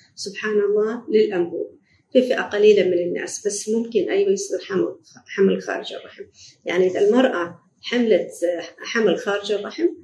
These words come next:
عندها عشرة في المية احتمال رجوع حمل خارج الرحم، وتسعين في المية إنه يصير حمل طبيعي داخل الرحم، تمام؟ إذا الأنبوب الآخر سليم. right؟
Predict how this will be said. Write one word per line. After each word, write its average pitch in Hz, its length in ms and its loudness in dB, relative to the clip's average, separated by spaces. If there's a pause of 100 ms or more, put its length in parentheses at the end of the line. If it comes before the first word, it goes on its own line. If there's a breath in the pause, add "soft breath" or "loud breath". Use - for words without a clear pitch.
(260)
عندها 220 200 0
عشرة 262 320 0
في 247 140 2
المية 240 640 6
احتمال 214 560 2
رجوع 254 520 0 (300)
حمل 196 400 4
خارج - 400 -2
الرحم، - 240 -8
وتسعين 214 520 -4
في 226 60 -4
المية 214 360 4
إنه 196 160 0
يصير 214 360 0
حمل 208 420 0
طبيعي 196 420 2
داخل 196 380 -4
الرحم، 175 400 0 (400)
تمام؟ 214 340 2 (300)
إذا 247 180 2
الأنبوب 185 420 2
الآخر - 320 -2
سليم. - 380 -8 (1600)
right؟ 302 440 2